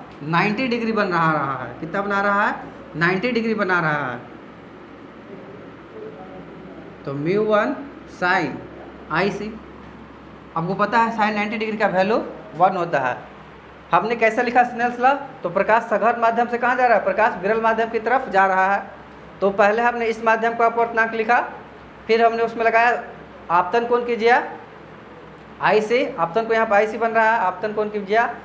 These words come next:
आईसी, फिर दूसरे माध्यम का अपवर्तनांक जो कि विरल माध्यम है, और sine r ये क्या होता है, अपवर्तन कोण की ज्या होता है। तो अपवर्तन कोण में कितना बन रहा है, नाइंटी डिग्री बन रहा है। यहाँ से अगर आप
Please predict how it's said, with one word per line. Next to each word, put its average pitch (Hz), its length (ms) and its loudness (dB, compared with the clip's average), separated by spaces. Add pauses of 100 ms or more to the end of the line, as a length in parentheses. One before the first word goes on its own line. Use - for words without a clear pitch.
(200)
आईसी, 202 400 0 (400)
फिर 220 140 4
दूसरे 190 260 0
माध्यम 233 300 2
का 240 100 2
अपवर्तनांक 233 560 2 (340)
जो 175 80 -4
कि 196 120 -2
विरल 196 300 2
माध्यम 214 340 2
है, 233 120 4 (380)
और 196 340 4 (680)
sine 220 440 2
r 196 220 4
ये 180 100 -4
क्या 226 160 0
होता 226 180 2
है, - 60 4
अपवर्तन 196 480 0
कोण 220 160 -2
की 208 120 -8
ज्या 185 180 0
होता 151 280 0
है। 123 180 -4
तो 143 160 -10 (140)
अपवर्तन 190 440 -2
कोण 233 160 -2
में 233 120 -6
कितना 226 200 -2
बन 233 120 -2
रहा 233 160 2
है, 240 180 -4
नाइंटी 190 260 -4
डिग्री 214 200 -4
बन 208 140 0
रहा 202 200 2
है। 196 180 -2 (1700)
यहाँ 190 320 4
से 247 160 2
अगर 190 200 4
आप 190 360 2